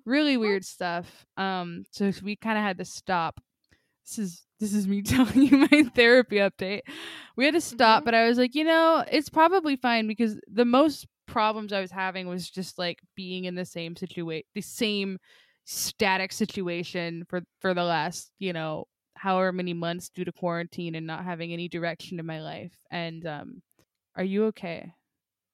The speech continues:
Speaker 2: Yeah, no, I, I told you that thing how, like, I hear things weird
Speaker 1: Oh,
Speaker 2: sometimes.
Speaker 1: I see.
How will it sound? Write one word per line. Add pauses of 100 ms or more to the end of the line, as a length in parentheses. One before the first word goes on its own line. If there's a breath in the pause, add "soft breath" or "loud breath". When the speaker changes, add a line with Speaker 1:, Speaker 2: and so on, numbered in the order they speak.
Speaker 2:
Yeah,
no,
I,
I
told
you
that
thing
how,
like,
I
hear
things
weird
Speaker 1:
Oh,
Speaker 2:
sometimes.
Speaker 1:
I
see.